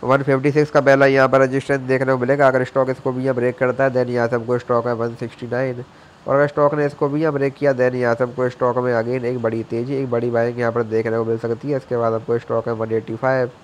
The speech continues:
then यहाँ से हमको stock में टू hundred, then यहाँ से हमको stock में टू ट्वेंटी और टू थर्टी, टू फ़ोर्टी तक के levels भी यहाँ से अभी देखने को मिल सकते हैं।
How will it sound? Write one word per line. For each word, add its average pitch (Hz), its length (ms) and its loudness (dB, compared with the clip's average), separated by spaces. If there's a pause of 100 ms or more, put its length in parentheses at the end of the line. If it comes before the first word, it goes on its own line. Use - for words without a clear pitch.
(500)
then 131 220 0
यहाँ 135 180 2
से 139 80 2
हमको 135 240 0
stock 131 280 0
में 127 160 -2
टू 123 160 -4
hundred, 131 440 -2 (520)
then 131 200 0
यहाँ 139 180 4
से 139 60 2
हमको 139 240 0
stock 135 280 2
में 139 140 2
टू 135 160 -2
ट्वेंटी 131 420 -2
और 151 140 2
टू 143 160 -2
थर्टी, 127 300 0
टू 135 160 -4
फ़ोर्टी 123 300 0
तक 123 180 -4
के 123 100 0
levels 117 380 0
भी 151 120 -2
यहाँ 123 160 0
से 120 140 -4
अभी 113 200 0
देखने 113 380 -2
को 131 100 -4
मिल 123 140 -2
सकते 110 300 -6
हैं। 107 160 -8